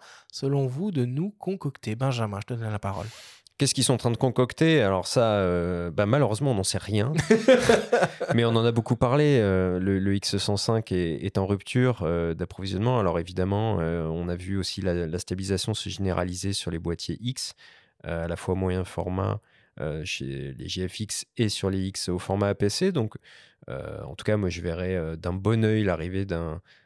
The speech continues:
Speaker 2: d'un nouveau X cent, euh, avec un, un capteur, euh, pourquoi pas de quarante millions de pixels du X T cinq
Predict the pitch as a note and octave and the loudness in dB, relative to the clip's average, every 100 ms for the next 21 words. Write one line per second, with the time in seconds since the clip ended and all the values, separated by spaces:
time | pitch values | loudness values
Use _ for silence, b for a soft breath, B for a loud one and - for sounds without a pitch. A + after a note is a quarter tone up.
0 | b - G2 E2 F2 F#2 G#2+ A2 - G#2+ | b -20 -6 -4 -4 0 2 2 0 0
1 | F#2+ - G2+ G#2+ A2 G#2+ F#2+ F2+ F2 b | 0 2 2 2 2 4 4 2 0 b
2 | b b F2 F2+ F#2 F#2+ F#2 D2 G#2 - | b b -4 -2 0 0 0 -2 -4 0
3 | G2+ - A2 G#2+ G2+ F#2 F2+ F2+ _ - | -2 2 4 4 2 2 2 0 _ -6
4 | C3+ - A2 G#2 G2+ G2 - F2+ F#2+ G2+ | -6 0 0 2 2 2 0 -2 -2 -2
5 | G2 F#2 F#2 - G#2 G2+ - F2+ - F#2 | -2 -4 -8 -4 -2 -2 -4 -6 -4 -4
6 | - G#2+ A2 - | 0 2 0 -2